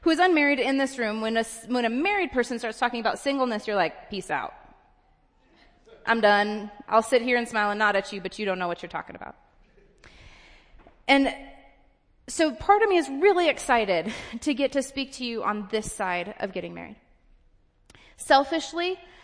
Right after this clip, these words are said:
I'm also really thankful for this opportunity, because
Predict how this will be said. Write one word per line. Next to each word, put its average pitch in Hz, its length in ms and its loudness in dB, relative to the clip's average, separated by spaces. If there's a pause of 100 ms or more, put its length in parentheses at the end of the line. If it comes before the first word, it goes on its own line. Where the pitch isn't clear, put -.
(120)
I'm 247 140 2
also 254 300 2
really 254 420 0
thankful 247 400 -4
for 233 140 -8
this 214 180 -6
opportunity, 196 640 -4
because 214 480 -4